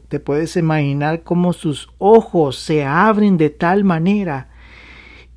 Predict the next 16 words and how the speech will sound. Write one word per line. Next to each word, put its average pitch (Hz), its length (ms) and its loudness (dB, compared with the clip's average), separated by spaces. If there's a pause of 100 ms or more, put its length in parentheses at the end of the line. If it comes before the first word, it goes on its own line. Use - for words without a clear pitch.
(100)
y 180 220 2
su 185 240 4
expresión 175 760 0
en 196 140 2
su 160 220 -4
rostro, 180 440 -4
te 160 100 -6
puedes 202 380 0
imaginar 165 500 0
la 185 80 -2
expresión 170 480 -4
en 165 80 -2
su 147 160 -8
rostro, 131 480 -10 (800)
que 147 160 -2
alguien 208 680 -2